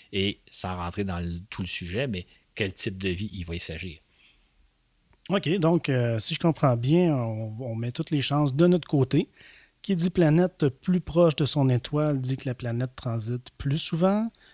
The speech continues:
Speaker 2: Il y a beaucoup plus de naines rouges. Il y a... c'est donc dire que Tess va observer des naines, des naines rouges durant quelques jours seulement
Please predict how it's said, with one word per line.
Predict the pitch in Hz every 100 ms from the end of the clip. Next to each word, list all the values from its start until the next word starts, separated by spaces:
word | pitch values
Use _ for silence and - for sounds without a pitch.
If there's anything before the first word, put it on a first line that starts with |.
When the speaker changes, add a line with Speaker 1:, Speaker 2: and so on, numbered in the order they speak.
| _ _
Speaker 2:
Il | 123
y |
a |
beaucoup | 117 127 139
plus | - 139 127
de | 113
naines | 117 135
rouges. | 139 147 185 208 214 202 147
Il |
y | 113
a... | 101 104 - _ - _ _ _
c'est | - 110
donc | 110 107
dire | 120 131
que | -
Tess | 104 - 147 156 -
va | 117 123
observer | 135 - 151 120 151
des | 127 120
naines, | 131 135 139 -
des | 131 120
naines | 120 170 180
rouges | 139 131 165 180 165 131
durant | 120 123 123 131
quelques | 123 - 190 180 175
jours | 156 170 185
seulement | - 156 131 127 202 247